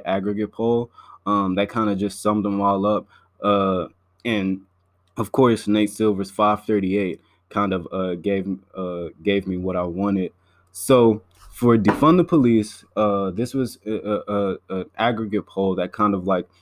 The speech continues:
took multiple polls throughout the media of, of multiple, uh, institutions,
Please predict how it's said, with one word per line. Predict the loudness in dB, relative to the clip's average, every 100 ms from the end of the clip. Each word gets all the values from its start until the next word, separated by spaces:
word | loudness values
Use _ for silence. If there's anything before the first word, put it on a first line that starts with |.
| _ _ _
took | -2 0
multiple | 2 2 2 2 0 0
polls | 2 4 4 0 -6 _ -2
throughout | -2 -2
the | -2
media | -2 0 -2 -4 -10 -6
of, | -2 -2 -4 -10
of | -10 -10 _
multiple, | -4 -2 -2 0 2 2 -2 _ _ -2
uh, | 0 0 -2 -4
institutions, | -4 -4 -6 -4 -2 -2 -2 -4 -4 -8